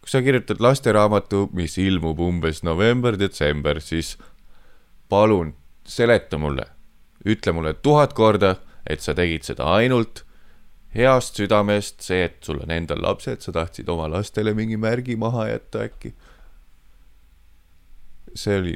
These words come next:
ikkagi, mul oli see lihtsalt hingel mitu aastat, tahtsingi teha seda, ma mõtlesin, ma pean selle ära saama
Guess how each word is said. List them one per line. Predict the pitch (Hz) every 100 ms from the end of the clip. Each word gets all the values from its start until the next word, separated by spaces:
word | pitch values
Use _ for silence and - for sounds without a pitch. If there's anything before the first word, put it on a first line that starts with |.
| -
ikkagi, | - 71 69 - - - 85
mul | 71 78
oli | 73
see | 69 -
lihtsalt | - - -
hingel | 92 107 120 110
mitu | 113 - 113 107
aastat, | 110 - - - - - -
tahtsingi | 85 90 - 110 107 107
teha | 110 107
seda, | 104 107 107 104 -
ma | 80
mõtlesin, | 85 - 78
ma | 78
pean | 73 87 82
selle | 78 78
ära | 98 110
saama | 107 110 107 110